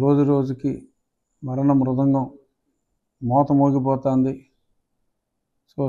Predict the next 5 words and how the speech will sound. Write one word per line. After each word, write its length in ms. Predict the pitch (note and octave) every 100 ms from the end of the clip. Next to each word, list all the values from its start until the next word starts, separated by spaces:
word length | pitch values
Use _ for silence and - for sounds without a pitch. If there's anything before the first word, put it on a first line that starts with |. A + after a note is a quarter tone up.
| B2+
శ్మశానానికి 840 | - - F#3 F#3 F#3+ F3 E3+ E3 C#3
దారేది 460 | C3+ C#3 C#3 B2+ B2+ - _ _ _ _ _ _ _ _ _ _ _
అనే 140 | C3+ C3 B2+
టైటిల్తో 500 | B2+ B2+ C3+ C3 D3 F#2+ - - _ _ _ _ _ _ _ _ _ _ _ _ -
కొన్ని 260 | C#3+ C#3